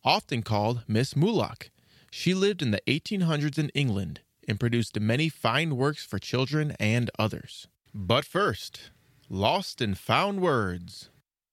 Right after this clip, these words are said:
Our first word is menial. Menial means work appropriate for a servant, or work that is lacking interest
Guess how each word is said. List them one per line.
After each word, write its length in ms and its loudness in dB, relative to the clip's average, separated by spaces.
Our 160 2
first 400 -2
word 240 0
is 320 0
menial. 680 0
Menial 460 2
means 380 0
work 520 0
appropriate 760 0
for 180 0
a 80 0
servant, 680 -2
or 200 4
work 400 0
that 120 0
is 160 -2
lacking 540 0
interest 640 -4